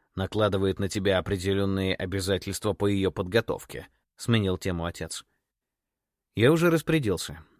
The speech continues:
К назначенному времени в дом Морозовых подъедут наши портные и парикмахеры", ответил я. "И оплачу я их услуги из собственных денег, отец. Это выступление полностью моё,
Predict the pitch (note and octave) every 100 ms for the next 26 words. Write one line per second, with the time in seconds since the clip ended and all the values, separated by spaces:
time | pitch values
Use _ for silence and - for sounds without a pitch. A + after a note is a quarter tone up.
0 | _ A2+ B2+ B2+ C#3 C#3 B2+ B2 C3 F3
1 | A2 G2 F#2 B2 A2+ A#2+ C3+ A2 G#2 -
2 | F#2+ A2+ A2+ G#2 A2 G#2 G2 F#2+ F2 A2+
3 | C3 A#2+ A2+ A2+ A2 - E2+ - E2 E2
4 | _ _ - F2 F2 - D#2+ E2 - _
5 | _ _ _ _ _ _ _ _ G#2+ G#2+
6 | A#2 A#2 - G#3 F3 D3 A#2+ - E3 D#3
7 | D#3+ D3 - A#2 - - F2+ F2 D#2+ F2+
8 | E2+ E2+ F2 E2 - _ _ _ _ _
9 | _ - E3+ E3 C#3 C3 C#3 C3 B2 -
10 | A#2+ A2 - A2 B2+ E3